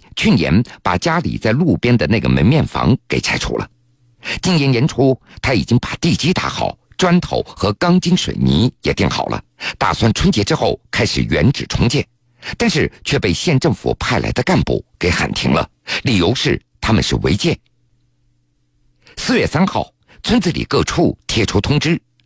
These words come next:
安清县政府对城乡违法占地和违法违章建设开展专项整治行动。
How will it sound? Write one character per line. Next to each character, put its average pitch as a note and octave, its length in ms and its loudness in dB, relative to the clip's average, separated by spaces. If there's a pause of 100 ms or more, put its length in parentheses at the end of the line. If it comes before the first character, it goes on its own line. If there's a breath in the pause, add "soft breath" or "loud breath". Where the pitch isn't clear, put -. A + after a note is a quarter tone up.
(540 loud breath)
安 D3+ 160 2
清 D3+ 200 2
县 C#3+ 200 0
政 B2+ 160 2
府 A#1+ 280 -4 (120)
对 D#3+ 140 0
城 C#3 300 0
乡 B2 280 2
违 C3 200 2
法 - 180 -6
占 A#2 200 2
地 - 220 0 (120)
和 A#2 160 0
违 A2+ 240 2
法 A#1 340 -6
违 G2 220 0
章 D#3 160 2
建 F3+ 200 2
设 - 220 -2 (140)
开 G#2 200 0
展 - 200 -2 (160)
专 G#2 200 4
项 - 240 0
整 - 180 -2
治 B2 120 -2
行 - 180 -2
动。 - 140 -6